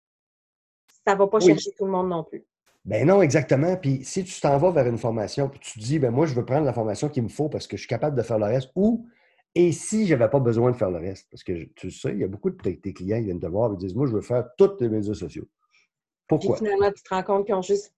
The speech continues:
Speaker 1: pas le temps de le faire et
Speaker 2: Ah, c'est
Speaker 1: l'envie
Speaker 2: sûr.
Speaker 1: de le faire.
Speaker 2: C'est sûr. Puis ils vont finalement, euh, préférer leur groupe Facebook, puis ils vont donner ça à leur blonde dans deux mois parce qu'ils seront pas capables de le faire.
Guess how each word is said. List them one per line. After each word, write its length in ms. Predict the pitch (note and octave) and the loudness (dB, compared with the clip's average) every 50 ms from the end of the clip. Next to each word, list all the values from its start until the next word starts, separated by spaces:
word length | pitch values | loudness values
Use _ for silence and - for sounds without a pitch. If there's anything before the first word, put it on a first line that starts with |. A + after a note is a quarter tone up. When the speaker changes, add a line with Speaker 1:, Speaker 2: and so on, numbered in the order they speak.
| _ | _
Speaker 1:
pas 160 | - A#3+ A3 G#3+ | 0 2 2 4
le 320 | G#3 G3+ F#3+ F3 F3 - | 4 4 2 2 -2 -4
temps 280 | _ - G3 A3 C#4 - _ _ _ _ _ _ _ | _ -2 -2 -2 -4 -6 _ _ _ _ _ _ _
de 80 | G3 G#3+ | 0 0
le 60 | G3+ | 0
faire 300 | G3+ - A#3 A3+ B3 C4+ B3+ | 0 0 -2 0 0 -2 -4
et 60 | G#3 - G4+ | 0 2 2
Speaker 2:
Ah, 40 | - G#3+ | 2 2
c'est 140 | A3 A#3+ A#3 | 0 0 0
Speaker 1:
l'envie 120 | G#3 G#3+ F#3 F3+ E3 - - | 0 4 6 6 6 6 2
Speaker 2:
sûr. 100 | - C3+ - | -4 -12 -8
Speaker 1:
de 120 | E3+ E3+ E3 | -4 -4 -4
le 80 | D3+ | -4
faire. 340 | - - F3+ E3 - C#3+ D#3+ - _ _ _ _ _ _ | -2 0 0 2 2 0 -6 -10 _ _ _ _ _ _
Speaker 2:
C'est 320 | _ - - A#2+ F2+ - - | _ -2 -2 -2 -2 -2 -10
sûr. 360 | - - - E3 F3+ D3+ - | -8 2 4 6 6 6 4
Puis 100 | B2+ C3 | 2 2
ils 60 | B2+ | 4
vont 120 | C#3+ D3 | 4 4
finalement, 340 | C#3+ - D3+ D3 C3+ C#3 E3 F#3 | 4 4 4 4 6 6 6 6
euh, 340 | F3+ D#3 C3+ A#2+ A2+ A2 A2 G#2 | 6 6 6 6 4 2 0 -2
préférer 420 | - - C#3 C3 - B2+ A#2+ C3+ D3+ | -2 0 0 2 2 2 4 4 6
leur 180 | C#3+ A#2+ G#2+ | 6 4 4
groupe 220 | G#2 G2+ B2 C3 B2 | 4 2 0 0 2
Facebook, 460 | - A#2 G2+ F2 E2+ G2+ C3 D3 - | 2 0 0 0 0 0 0 0 0
puis 100 | - A#2 | -4 -4
ils 40 | G2+ | -2
vont 120 | G#2 A2 G#2+ | -2 -2 -2
donner 220 | G#2+ A2+ A#2 A#2+ | 0 0 0 -2
ça 140 | A2 - D3+ | 0 2 2
à 40 | D3 | 4
leur 180 | C3+ A#2 G#2 F#2 | 4 2 2 0
blonde 340 | E2+ F#2 F#2 A2+ B2+ A#2+ | -2 -2 -2 -2 -2 -2
dans 140 | G2+ F#2 F2+ | -2 -2 -2
deux 180 | F2 F#2 E2+ E2 | -2 -4 -6 -6
mois 280 | D#2+ E2+ G2 C3 C#3+ | -6 -6 -6 -6 -6
parce 180 | - A2 G2 - | -8 -10 -12 -12
qu'ils 100 | - - | -14 -14
seront 140 | - F#2 F2+ | -10 -10 -8
pas 100 | - F#2+ | -8 -8
capables 260 | F2 F2 - F#2+ F#2+ | -8 -6 -8 -8 -8
de 40 | F#2 D#2+ | -8 -10
le 40 | |
faire. 300 | - - B2+ D3 E3 D#3+ | -6 -4 -2 -2 -2 -4